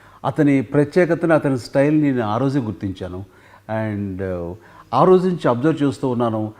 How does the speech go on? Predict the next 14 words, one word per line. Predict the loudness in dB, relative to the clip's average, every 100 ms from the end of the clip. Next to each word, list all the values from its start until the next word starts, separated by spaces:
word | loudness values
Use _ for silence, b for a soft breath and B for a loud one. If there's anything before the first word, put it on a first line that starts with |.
| B B
రెండు | 2 4
సంవత్సరాల | 4 2 2 2
తర్వాత | 2 4 4 4 4 4 2
ఆంటీ | -2 -2 -2 0
అనే | 0 0
ఒక | -2
సినిమాలో | -4 -4 -4 -2 -2
తను, | 0 -2 -2 -2 -6 B B -6
ఆ, | -4 -2 -4 -8
ఫస్ట్ | -8
టైమ్ | -6 -6
కొరియోగ్రాఫ్ | -4 -4 -2 -2 -4 -8
చేశాడు. | -8 -8 -8 -10 b b b b
ఆ, | -8 -6 -6